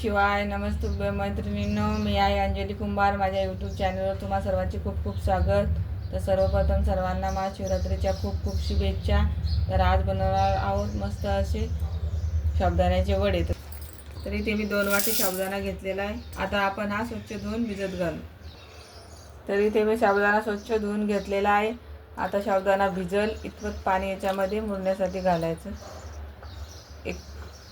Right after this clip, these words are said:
एक बोटभर पाणी वरती घालायचं. त्या साबुदाणा मस्त भिजलेला आहे. तुम्ही बघू शकता किती मस्त मऊसूत झालेला आहे.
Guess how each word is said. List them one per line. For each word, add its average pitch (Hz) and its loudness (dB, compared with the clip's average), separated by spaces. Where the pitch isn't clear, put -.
एक 180 -10
बोटभर 196 6
पाणी 190 0
वरती 190 2
घालायचं. 170 0
त्या 190 4
साबुदाणा 185 -2
मस्त 190 -8
भिजलेला 180 0
आहे. 190 4
तुम्ही 185 -4
बघू 175 -2
शकता 180 -2
किती 180 -6
मस्त 185 -6
मऊसूत 180 -6
झालेला 165 2
आहे. 175 -2